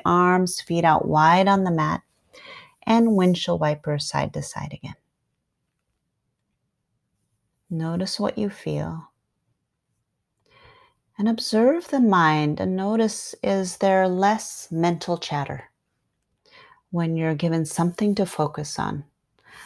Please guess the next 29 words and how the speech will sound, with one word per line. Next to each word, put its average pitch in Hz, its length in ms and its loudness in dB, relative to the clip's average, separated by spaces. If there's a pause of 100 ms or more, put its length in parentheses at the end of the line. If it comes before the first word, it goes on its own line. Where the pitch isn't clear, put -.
(140)
I'm 170 160 -2
giving 170 320 2
you 160 140 2
a - 0 -
lot 160 420 4
of 160 140 0
things 143 800 -4
to 156 120 0
focus 147 520 -2
on, - 240 -6
the - 100 -4
legs, 160 600 0
the 151 200 -4
feet, 165 420 -2 (100)
the 147 200 -6
arms, 156 600 -2
your 135 100 -2
breath. 151 720 0 (2000)
And 196 200 4
the 196 60 6
benefit 214 540 2
of 175 240 -2
that 180 600 0 (200)
is 202 220 -2
it 202 180 -2
can 220 180 2
take 226 400 0
you 247 200 2 (100)
out 185 520 0